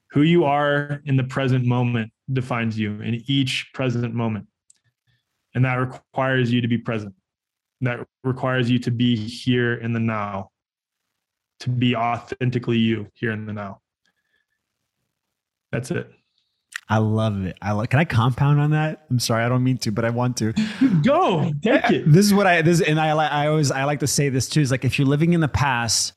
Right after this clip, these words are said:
Speaker 2: you're living in the fear of, of replaying the past, right? Or regret. If you live in the future, you're living in anxiety and anticipation and expectation of that future.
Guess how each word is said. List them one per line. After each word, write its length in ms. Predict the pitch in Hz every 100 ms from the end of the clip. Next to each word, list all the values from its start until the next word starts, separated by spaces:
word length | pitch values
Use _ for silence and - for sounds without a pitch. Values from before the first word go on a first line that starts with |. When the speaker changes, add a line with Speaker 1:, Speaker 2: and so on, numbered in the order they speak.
| -
Speaker 2:
you're 140 | 120
living 480 | 120 127 135 135 - -
in 380 | 127 123 120
the 80 | 113
fear 480 | 98 - 139 139 139
of, 300 | 117 107 104
of 440 | - 113 107 95 101 - -
replaying 460 | 120 - 131 123
the 80 | 110
past, 380 | - 95 90 -
right? 180 | 104 110
Or 120 | 107
regret. 500 | 104 98 110 98 - _ - - -
If 120 | 123
you 80 | 127
live 100 | 127
in 80 |
the 80 | 117
future, 460 | 101 160 170 - 131
you're 120 | 120
living 220 | 123 127
in 100 | 120
anxiety 540 | 113 101 117 123 135 117
and 80 |
anticipation 800 | 110 - - 110 - 131 - 113
and 100 | 107
expectation 720 | 107 - 131 - 139 151 135
of 80 | 117
that 160 | 104 92
future. 400 | 110 101 -